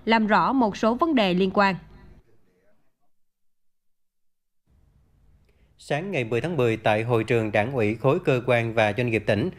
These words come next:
Speaker 2: đã diễn ra lễ khai giảng lớp bồi dưỡng lý luận chính trị dành cho đảng viên mới đợt hai năm hai nghìn không trăm hai mươi bốn.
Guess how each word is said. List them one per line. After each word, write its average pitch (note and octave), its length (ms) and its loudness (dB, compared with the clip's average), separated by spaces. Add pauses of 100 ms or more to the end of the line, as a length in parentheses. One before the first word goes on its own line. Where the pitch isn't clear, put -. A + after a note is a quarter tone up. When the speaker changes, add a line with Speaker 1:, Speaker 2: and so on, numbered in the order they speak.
(120)
Speaker 2:
đã A#2+ 80 2
diễn D#3 180 0
ra B2+ 200 2
lễ A2 200 0
khai A#2 260 0
giảng G#2 240 -2
lớp F3+ 180 0
bồi G#2+ 200 2
dưỡng G#2+ 200 0
lý D3 120 2
luận A2 220 0
chính E3 180 -4
trị G#2 260 0 (200)
dành B2 220 2
cho C3+ 140 2
đảng A#2 180 0
viên B2 200 -2
mới C3+ 220 0
đợt A2+ 200 0
hai A#2+ 180 0
năm A#2 180 -2
hai B2 100 -2
nghìn G#2 200 0
không A2+ 200 -2
trăm A2+ 180 0
hai A#2+ 140 -2
mươi A2+ 120 2
bốn. A#2 260 2